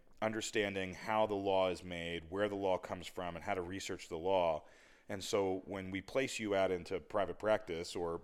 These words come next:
with the government or wherever, you have the tools that you need in order to understand a new concept or a new doctrine in the law. Now, my career trajectory is u-, is admittedly unique. It's,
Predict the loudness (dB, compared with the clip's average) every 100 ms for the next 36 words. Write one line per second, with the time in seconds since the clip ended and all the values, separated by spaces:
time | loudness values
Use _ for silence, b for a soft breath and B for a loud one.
0 | -4 -4 -2 0 0 -2 -6 -4 -2 0
1 | -2 -2 2 6 6 6 2 B B B
2 | B -20 -20 b b -8 0 6 6 6
3 | -4 -2 -2 -2 -4 -6 -6 -6 -6 -6
4 | -6 -4 -6 -4 -8 -4 -4 -4 -6 -6
5 | -10 -8 -6 -6 -8 -12 b b b b
6 | -4 -4 -2 -4 -4 -6 -8 -8 -12 -8
7 | -8 -2 0 0 -2 -10 -10 -12 -12 -14
8 | -14 -20 b b b b 0 4 8 10
9 | 8 4 -4 0 0 0 -2 -2 -2 -2
10 | -2 -4 -8 -8 -6 -4 -4 -4 -6 -8
11 | -10 -14 -16 -16 -12 -12